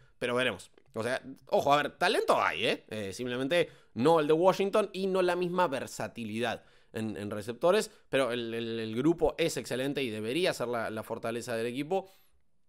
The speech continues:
Eh, y a ver, que, que yo les diga que wide receiver y, y línea ofensiva no van a ser lo que fue Washington el, el año pasado,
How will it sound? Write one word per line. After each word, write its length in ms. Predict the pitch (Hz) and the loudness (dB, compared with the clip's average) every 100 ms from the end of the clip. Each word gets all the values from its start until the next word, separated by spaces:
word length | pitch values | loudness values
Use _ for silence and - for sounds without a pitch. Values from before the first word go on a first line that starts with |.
| _ _ _ - | _ _ _ -4
Eh, 380 | 135 120 107 104 | 0 0 0 -4
y 180 | 117 | -4
a 60 | 113 | 0
ver, 160 | 110 95 | 0 -2
que, 180 | 110 | -8
que 100 | 92 | -8
yo 160 | 110 160 | -4 0
les 120 | 156 | 2
diga 200 | 135 117 | 0 -2
que 140 | 110 113 | -2 -2
wide 200 | 117 139 | -2 -2
receiver 440 | 131 143 139 127 | -4 -6 -4 -4
y, 60 | 120 | -6
y 240 | 107 110 | -8 -8
línea 240 | 117 135 | -6 -6
ofensiva 460 | 127 127 117 127 98 - - | -4 -6 -6 -6 -6 -12 -6
no 260 | 110 160 180 | 4 6 8
van 160 | 175 | 6
a 60 | 170 | 4
ser 160 | - | 2
lo 80 | 156 | 0
que 100 | 113 | 0
fue 180 | - 147 | 0 2
Washington 520 | 135 147 127 110 107 | 4 2 0 -6 -6
el, 160 | 107 98 | -8 -8
el 120 | 110 | -6
año 260 | 127 147 139 | -4 -4 -2
pasado, 440 | 139 151 147 151 | 0 2 2 0